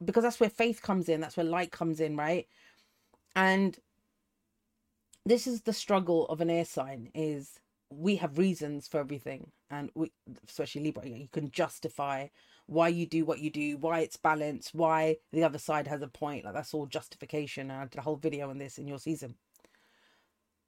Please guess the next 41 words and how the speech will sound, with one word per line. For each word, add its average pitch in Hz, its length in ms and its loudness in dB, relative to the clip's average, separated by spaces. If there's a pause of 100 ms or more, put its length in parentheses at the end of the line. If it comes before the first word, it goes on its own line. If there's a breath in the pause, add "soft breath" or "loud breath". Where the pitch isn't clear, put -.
(1160)
But 180 320 4
this 233 240 6
is 196 100 0
beyond 196 420 4
that. 151 220 0
And 180 220 2 (400)
for - 160 6
me, 214 240 8
what 196 180 4
I 208 140 6
call 175 180 0
prayer 151 460 2
is 151 160 0
when 165 140 2
I'm 165 120 2
able 160 280 2
to - 120 -12
sit - 240 -2
there 151 160 0
and 156 160 -2
just 160 220 -4
say, 147 400 -2 (680)
"Thank 180 380 -2
you 160 240 0 (400)
for 160 80 0
this." 156 240 4
I 196 140 6
don't 208 420 4
understand 185 880 0 (180)
how 175 380 0
this 190 220 0
benefits 190 540 -2
me. 196 240 0
I 175 120 4
don't 180 140 2
understand 160 460 -2
what 151 140 -2
is 143 120 -8
born 190 320 2
from 147 240 -4
this, 131 500 -10